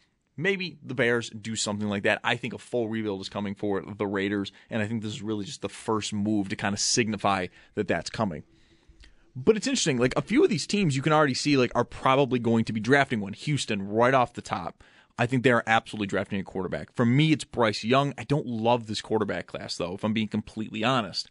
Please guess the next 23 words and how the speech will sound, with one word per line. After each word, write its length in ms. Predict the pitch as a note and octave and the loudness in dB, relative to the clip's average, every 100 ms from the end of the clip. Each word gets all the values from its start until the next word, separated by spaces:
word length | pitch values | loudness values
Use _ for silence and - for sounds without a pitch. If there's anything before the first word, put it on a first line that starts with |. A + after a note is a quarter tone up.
| - - | -18 -8
I'll 140 | - D3 | 2 2
probably 320 | E3 F3 F#3+ | 4 2 4
dive 320 | E3 D#3 C#3+ | 2 2 0
more 320 | B2 B2+ C#3+ C3+ | 0 2 2 2
into 360 | C3 C3+ D#3 D3 | -2 0 4 4
it 180 | C#3+ - _ - | 4 -2 _ -2
once 220 | A#2+ - | -2 -2
the 60 | |
college 240 | A#2+ B2 A#2 | 2 2 2
football 200 | B2 A2+ | 2 2
playoff 300 | - A#2+ - | 4 2 2
is 80 | - | 2
over 240 | B2+ B2 | 4 4
with 180 | B2+ A#2+ | 2 2
and 80 | A2+ | 0
we 80 | G#2+ | 2
really 260 | A#2 A2+ | 2 2
get 80 | A2 | 0
a 40 | |
feel 280 | G2+ A#2 A2+ | -2 2 4
of, 80 | G#2 | 4
like, 140 | G2+ - | 0 2
who's 240 | B2+ | 0